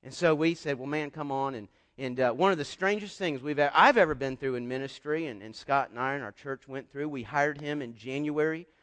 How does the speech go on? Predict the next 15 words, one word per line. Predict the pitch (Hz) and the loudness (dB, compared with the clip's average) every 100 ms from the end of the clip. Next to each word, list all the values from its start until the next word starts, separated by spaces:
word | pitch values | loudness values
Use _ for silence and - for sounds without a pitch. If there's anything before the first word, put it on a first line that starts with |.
| _ | _
of | - 107 | -18 -10
two | 151 | -8
thousand | 147 147 143 139 147 | 0 2 2 0 -10
five. | - 131 110 110 135 _ _ _ _ | 0 2 4 2 -4 _ _ _ _
In | 135 127 123 | -6 -4 -2
March | 131 156 175 - | 2 4 4 0
of | 139 | -16
two | - 151 | -12 -6
thousand | 151 139 127 127 | 2 2 2 -6
five, | - 127 135 131 | -2 2 2 -2
he | 117 | -10
was | 104 | -16
diagnosed | 101 123 135 131 135 147 - | -6 0 2 0 -4 -8 -10
with | 123 107 | -14 -10
lymphoma, | 123 127 - 143 143 113 123 | -8 -8 -6 -4 -4 -4 -8